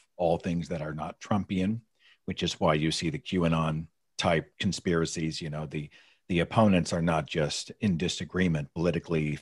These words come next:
philosophically, theologically, but they are blood drinking, child sacrificing agents of Satan. You know, the reason the QAnons take off is because there's a culture that has effectively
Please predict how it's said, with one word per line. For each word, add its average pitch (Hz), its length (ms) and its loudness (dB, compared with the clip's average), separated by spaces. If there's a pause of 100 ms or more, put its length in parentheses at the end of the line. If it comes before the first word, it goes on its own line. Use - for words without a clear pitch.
philosophically, 80 720 -4
theologically, 73 760 -4
but 76 180 -10
they 73 140 -4
are 71 100 -6
blood 80 400 -4
drinking, 76 500 -8
child 71 380 -6
sacrificing 76 1080 -10
agents 76 460 -10
of 76 80 -16
Satan. 73 480 -2 (400)
You 82 80 -4
know, 80 60 0
the 85 100 2
reason 98 320 2
the 85 60 0
QAnons 85 500 2
take 80 240 -4
off 76 240 0
is 76 100 -18
because 78 400 -10 (720)
there's 87 280 4
a 87 40 -2
culture 95 460 -2
that 80 160 -4
has 80 220 -6
effectively 85 720 -2